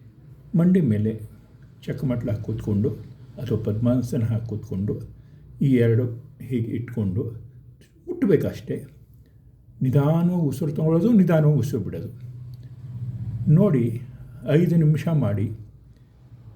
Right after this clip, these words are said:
ನಿಮ್ಮ ಮನಸ್ಸು ನಿಯಂತ್ರಣಕ್ಕೆ ಬರುತ್ತೆ, ಬುದ್ಧಿ ವಿಕಾಸ ಆಗುತ್ತೆ. ಪ್ರಯೋಗ ಮಾಡಿ ನೋಡಿ. ಇದು ವಾಯುಮುದ್ರೆ. ನಮ್ಮ ಶರೀರದಲ್ಲಿ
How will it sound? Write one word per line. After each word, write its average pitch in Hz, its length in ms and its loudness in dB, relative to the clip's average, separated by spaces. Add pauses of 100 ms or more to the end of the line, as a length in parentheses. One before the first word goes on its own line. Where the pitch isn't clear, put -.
ನಿಮ್ಮ 147 260 6
ಮನಸ್ಸು 113 760 0 (120)
ನಿಯಂತ್ರಣಕ್ಕೆ 110 600 -2
ಬರುತ್ತೆ, - 420 -16 (960)
ಬುದ್ಧಿ 143 320 4
ವಿಕಾಸ 104 500 -2
ಆಗುತ್ತೆ. - 480 -16 (880)
ಪ್ರಯೋಗ 120 400 2
ಮಾಡಿ 170 180 4
ನೋಡಿ. 175 440 0 (1500)
ಇದು - 420 2
ವಾಯುಮುದ್ರೆ. 123 800 0 (2500)
ನಮ್ಮ 147 240 4
ಶರೀರದಲ್ಲಿ 143 880 2